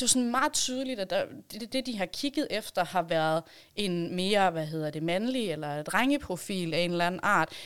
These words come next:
hvor interesserne har været, øhm, lidt mere snævre, øh,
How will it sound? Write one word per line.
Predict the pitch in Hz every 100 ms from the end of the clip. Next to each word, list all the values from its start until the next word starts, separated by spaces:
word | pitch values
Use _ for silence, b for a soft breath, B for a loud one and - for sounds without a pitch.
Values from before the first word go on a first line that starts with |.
| B
hvor | 185 185 180
interesserne | 180 180 180 196 - 202 165
har | 160 160
været, | 156 151 156 160 -
øhm, | 160 156 151 147 143 139 156
lidt | 196 175
mere | 139
snævre, | - 233 269 226 156 165 - 175
øh, | 170 160